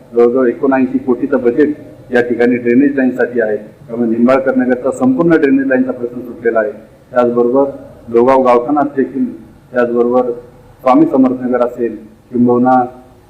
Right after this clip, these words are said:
या खंडोबामाळच्या परिसरामध्ये देखील ड्रेनेज लाईनची कामे, पेट्रोल लाईनची परमिशन मिळाल्यानंतर खूप मोठ्या प्रमाणामध्ये त्या देखील, देखील ड्रेनेज लाईनची कामे करणार आहेत. सांगायचं तात्पर्य हेच आहे, अण्णांनी करून दाखवले, म्हणूनच अण्णांना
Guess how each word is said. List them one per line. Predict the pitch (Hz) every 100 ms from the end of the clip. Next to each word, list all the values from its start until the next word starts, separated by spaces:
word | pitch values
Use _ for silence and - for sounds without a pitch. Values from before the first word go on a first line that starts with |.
| 131
या | 131 127 123 - - -
खंडोबामाळच्या | 123 135 147 139 131
परिसरामध्ये | 127 123 127 123 120 120
देखील | 117 143 147 - - -
ड्रेनेज | 120 131 127
लाईनची | 123 117 120
कामे, | 120 123 127 110 - - -
पेट्रोल | 120 147 143
लाईनची | 139 127 143
परमिशन | 135 123 135 147 147
मिळाल्यानंतर | 135 127 123 123 110 120 - - _ -
खूप | 139
मोठ्या | 131 123 127
प्रमाणामध्ये | 120 120 117 113 135 143
त्या | 120
देखील, | 117 - - 117
देखील | - - 139 143 - - -
ड्रेनेज | 120 120 117
लाईनची | 117 110 113
कामे | 117 110
करणार | 110 107 101
आहेत. | - - - - -
सांगायचं | 113 123 180 151
तात्पर्य | - 151 151 139 -
हेच | 131
आहे, | 127 110 - -
अण्णांनी | 113 127 139 -
करून | 143 127 139
दाखवले, | 127 - 117 110 107 - _ 120
म्हणूनच | 127 160 - - -
अण्णांना | 120 127 131 131 131